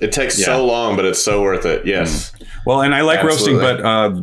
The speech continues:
Speaker 3: the key to mine is taking that brine, leaving it in on the pan, like, a good thickness, and then basting
Speaker 1: Mm-hmm.
Speaker 3: it every twenty minutes.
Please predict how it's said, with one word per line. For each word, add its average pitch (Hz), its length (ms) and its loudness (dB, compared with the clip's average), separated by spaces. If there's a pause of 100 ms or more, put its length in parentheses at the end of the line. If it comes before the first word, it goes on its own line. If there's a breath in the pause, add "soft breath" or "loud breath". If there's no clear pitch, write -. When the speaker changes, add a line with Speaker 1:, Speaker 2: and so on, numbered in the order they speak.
Speaker 3:
the 104 120 0
key 139 220 0
to 120 80 2
mine 101 400 2
is 87 320 -2
taking 95 480 -2
that 85 480 -2
brine, 95 560 2
leaving 90 320 0
it 85 100 0
in 101 600 0
on 90 140 0
the 87 80 -2
pan, 110 420 0
like, 101 180 -2
a 92 60 -2
good 92 200 -2
thickness, 117 420 -2
and 92 140 -2
then 87 380 -2
basting 90 400 -2
Speaker 1:
Mm-hmm. - 180 -4
Speaker 3:
it 78 40 -8
every 78 200 -4
twenty 69 280 -10
minutes. - 440 -16